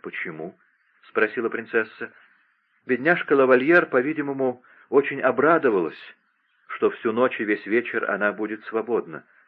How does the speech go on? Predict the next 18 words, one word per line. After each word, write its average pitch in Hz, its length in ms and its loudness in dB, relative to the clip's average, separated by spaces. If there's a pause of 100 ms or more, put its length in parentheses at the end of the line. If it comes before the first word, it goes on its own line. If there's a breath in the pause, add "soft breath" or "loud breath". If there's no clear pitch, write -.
(340 soft breath)
У 98 100 -4
меня 110 260 0
не 135 100 -2
хватило 135 440 4
мужества 131 640 0
предложить 107 600 -4
ей 104 200 -2
заменить 107 460 -8
меня». 82 360 -4 (300)
«Как?» - 560 -8 (1000)
«Неужели 82 480 -2
она 175 300 2
обрадовалась?» 95 840 -2 (520 soft breath)
спросила 101 440 -2
принцесса, 127 600 -2
поражённая 131 800 0
словами 117 360 2
Монтале. 104 600 0